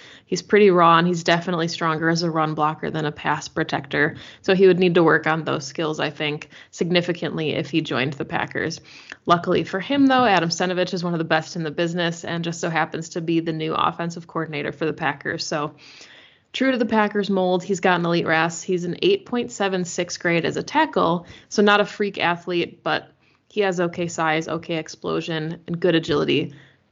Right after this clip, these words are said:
Um, but he does have elite speed. What's interesting, though, is if you change his position to guard, his ras jumps to a nine point six one with great size, good explosion, good agility, and still that elite speed. So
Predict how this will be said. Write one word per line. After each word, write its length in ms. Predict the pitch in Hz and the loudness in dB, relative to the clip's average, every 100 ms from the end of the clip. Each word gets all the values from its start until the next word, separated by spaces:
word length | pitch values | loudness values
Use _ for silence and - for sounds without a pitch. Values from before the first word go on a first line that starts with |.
| - | -2
Um, 260 | 160 160 | 0 2
but 100 | 160 | 2
he 80 | 180 | 2
does 200 | 196 190 | 4 4
have 160 | 185 170 | 2 0
elite 280 | 165 165 - | 0 0 -4
speed. 480 | - - 147 139 143 - - | -10 -6 -2 -2 -4 -14 -6
What's 200 | - 180 | -6 -4
interesting, 460 | 285 302 285 277 196 | -2 0 0 0 0
though, 180 | 170 175 | 2 2
is 120 | 170 | 0
if 80 | 170 | -2
you 80 | 160 | -4
change 360 | - 214 226 | -2 0 0
his 120 | 226 | 0
position 580 | 214 175 180 - 175 165 - | -2 -2 -2 -2 -4 -4 -6
to 100 | 165 | -8
guard, 720 | 165 294 302 202 170 170 180 - - | -4 2 4 6 4 2 -2 -10 -4
his 160 | 190 | 0
ras 280 | 185 165 165 | 4 2 2
jumps 240 | - 175 170 | -4 -6 -4
to 140 | 190 | -4
a 20 | |
nine 320 | 180 165 160 165 | -4 -4 -4 -6
point 300 | 170 160 - | -6 -8 -8
six 320 | - 170 - | -10 -10 -10
one 440 | 160 156 147 143 | -12 -4 -4 -2
with 240 | 147 143 - | -4 -4 -4
great 340 | 202 190 - | 0 2 0
size, 480 | - 156 147 156 - - - _ | -2 -2 -2 -4 -10 -20 -20 _
good 160 | - 196 | 2 4
explosion, 720 | 185 - - 160 160 160 151 | 4 0 -4 -2 0 -2 -2
good 180 | 170 185 | 2 2
agility, 460 | 180 170 160 160 156 | 2 2 0 0 0
and 140 | 170 | -2
still 260 | 170 180 165 | -2 0 0
that 160 | 160 151 | 0 0
elite 300 | 151 123 - | -2 -4 -6
speed. 440 | - 160 143 160 | -8 -4 -4 -4
So 300 | - 160 165 | 0 0 0